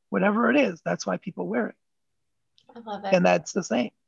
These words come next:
Speaker 1: So I would say, like, that's probably, like, I would say that's the greater purpose. It's just in the service of helping others.
Speaker 2: And you're
Speaker 1: Quality
Speaker 2: totally
Speaker 1: of
Speaker 2: doing
Speaker 1: life.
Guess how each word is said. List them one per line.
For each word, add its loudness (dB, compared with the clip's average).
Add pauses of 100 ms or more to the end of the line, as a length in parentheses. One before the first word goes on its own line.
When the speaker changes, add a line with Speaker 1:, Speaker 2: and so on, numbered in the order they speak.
(540)
Speaker 1:
So 4
I 6
would 4
say, 0
like, 0
that's -2
probably, -2
like, -4 (540)
I -8
would -2
say -2
that's -2
the -12
greater -2
purpose. -8
It's -10
just -10 (800)
in 2
the -2
service -2
of -6
helping -4
others. -6 (260)
Speaker 2:
And -8
you're 2
Speaker 1:
Quality 6
Speaker 2:
totally -2
Speaker 1:
of 2
Speaker 2:
doing -4
Speaker 1:
life. -18